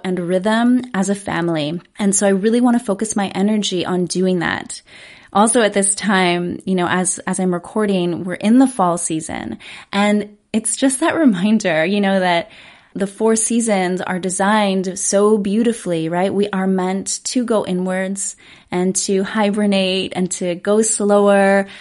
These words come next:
and to have shorter days in this season that we're coming into. And I'm really listening to that. And I know that for myself, being outwards over the last twenty months and being very, very present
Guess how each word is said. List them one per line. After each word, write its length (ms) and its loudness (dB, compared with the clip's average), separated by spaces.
and 120 -4
to 60 -4
have 140 -2
shorter 380 -2
days 800 2
in 360 2
this 640 -2
season 600 2
that 120 0
we're 100 -4
coming 300 -2
into. 560 -2
And 340 -2
I'm 220 4
really 260 4
listening 440 2
to 100 -4
that. 320 -2
And 380 -2
I 140 -2
know 160 2
that 120 -4
for 120 -4
myself, 600 -2
being 340 0
outwards 680 -2
over 220 0
the 80 0
last 280 -2
twenty 300 -2
months 340 -2
and 180 -2
being 240 -2
very, 240 -2
very 180 -4
present 840 -4